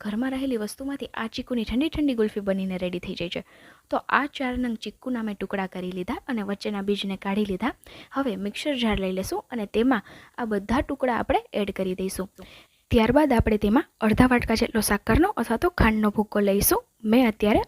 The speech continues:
અડધા વાટકા જેટલો સાકરનો ભૂકો લીધો છે. હું વધારે હેલ્ધી બનાવવા માટે સાકરના ભૂકાનો જ ઉપયોગ કરું છું.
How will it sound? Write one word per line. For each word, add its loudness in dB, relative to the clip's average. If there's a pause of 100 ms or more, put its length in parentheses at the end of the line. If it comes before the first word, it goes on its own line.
અડધા 4
વાટકા 0
જેટલો 4 (240)
સાકરનો 0
ભૂકો 0
લીધો 0 (100)
છે. -2 (200)
હું 4
વધારે 6
હેલ્ધી 2
બનાવવા 0
માટે -4
સાકરના -2
ભૂકાનો -2
જ -2
ઉપયોગ -6
કરું -4
છું. -6